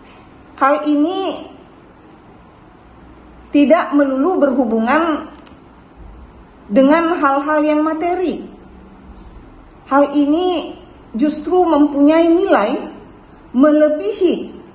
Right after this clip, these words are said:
apa yang kita nikmati di dalam kehidupan kita sehari-hari. Apa itu? Ternyata pada Efesus satu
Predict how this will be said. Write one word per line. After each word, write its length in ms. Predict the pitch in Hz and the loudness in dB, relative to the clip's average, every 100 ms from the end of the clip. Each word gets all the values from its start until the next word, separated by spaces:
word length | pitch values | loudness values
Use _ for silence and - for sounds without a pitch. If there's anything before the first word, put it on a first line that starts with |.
| - - - - - - - - - - | -20 -20 -20 -20 -20 -20 -20 -20 -20 -10
apa 200 | 208 254 247 | -6 0 2
yang 160 | 226 226 | 2 0
kita 240 | 226 220 | -2 0
nikmati 560 | 220 220 226 233 240 202 | 0 -2 -2 -2 -2 -4
di 80 | |
dalam 320 | 190 185 180 180 | 0 0 0 -4
kehidupan 560 | 180 180 202 196 180 | -6 -6 -4 -4 -4
kita 240 | - 156 147 | -6 -8 -6
sehari-hari. 640 | 147 151 143 127 110 110 - - - - - - - - - - - - - - - - | -6 -6 -6 -8 -8 -12 -20 -20 -20 -20 -20 -20 -20 -20 -20 -20 -20 -20 -20 -20 -20 -12
Apa 320 | 226 - 175 | -10 -6 -6
itu? 240 | 165 - - - - - - - - - - - - - - - - - | -6 -10 -16 -18 -20 -20 -20 -20 -20 -20 -20 -20 -20 -20 -20 -20 -20 0
Ternyata 640 | 320 349 381 403 403 214 254 415 - - - - - - - - - | 0 0 -4 -4 -2 0 -2 -6 -14 -20 -20 -20 -20 -20 -20 -12 -2
pada 480 | 311 302 359 381 - | 0 2 2 0 0
Efesus 880 | 320 320 302 - 330 349 - - - - - - - | -2 0 0 -2 -4 -2 -4 -6 -12 -20 -20 -20 -20
satu 880 | - 359 381 - 311 247 311 415 | -8 0 0 0 -4 0 0 -2